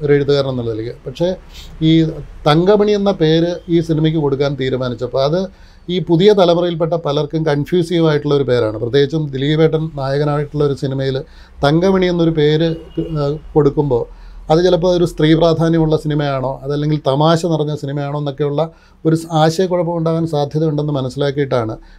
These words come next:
ഒരു ടൈറ്റിൽ പാട്ട്, ഈ അന്നത്തെ ആ സംഭവത്തെ വിശദീകരിക്കുന്ന, ആ, അന്നത്തെ സംഭവത്തെ വിശദീകരിക്കുന്ന ഒരു പാട്ട് വേണം എന്ന് തീരുമാനിച്ചത്. അപ്പോൾ അങ്ങനെ എഴുതിയ പാട്ടാണ്. അപ്പോൾ ഇതിന്, ഇത് വാസ്തവത്തിൽ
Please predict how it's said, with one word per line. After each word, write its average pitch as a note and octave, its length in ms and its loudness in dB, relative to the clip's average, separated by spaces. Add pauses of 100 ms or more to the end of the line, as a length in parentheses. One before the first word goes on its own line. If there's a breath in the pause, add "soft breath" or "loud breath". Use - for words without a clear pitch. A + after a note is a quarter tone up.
(120)
ഒരു D3+ 220 2
ടൈറ്റിൽ F3 420 2
പാട്ട്, B2+ 440 -2
ഈ D#3 80 -8
അന്നത്തെ D3 320 -2
ആ D3 80 4
സംഭവത്തെ D#3 720 0
വിശദീകരിക്കുന്ന, D3 680 0 (540)
ആ, D3 240 -2 (280 loud breath)
അന്നത്തെ E3 260 4
സംഭവത്തെ D#3+ 460 2
വിശദീകരിക്കുന്ന D3+ 600 0
ഒരു D3 80 -2
പാട്ട് C#3 300 -2
വേണം C#3 460 -2
എന്ന് C3 160 -8
തീരുമാനിച്ചത്. A#2 540 -4
അപ്പോൾ D3 200 -2
അങ്ങനെ F#3+ 360 0 (440 soft breath)
എഴുതിയ E3 280 4
പാട്ടാണ്. D3 440 0
അപ്പോൾ E3+ 240 -2
ഇതിന്, E3+ 200 0
ഇത് F3 240 0
വാസ്തവത്തിൽ F3 760 2